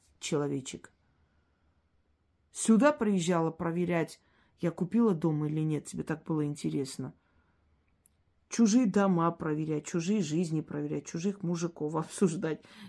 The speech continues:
чужих детей. А свой ребёнок перед глазами гибнет, тебе срать. Слов нет.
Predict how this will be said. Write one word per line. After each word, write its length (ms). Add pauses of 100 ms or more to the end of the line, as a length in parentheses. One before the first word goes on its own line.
чужих 400
детей. 480 (380)
А 140
свой 560
ребёнок 640 (440)
перед 260
глазами 540
гибнет, 720 (260)
тебе 300
срать. 520 (2500)
Слов 420
нет. 340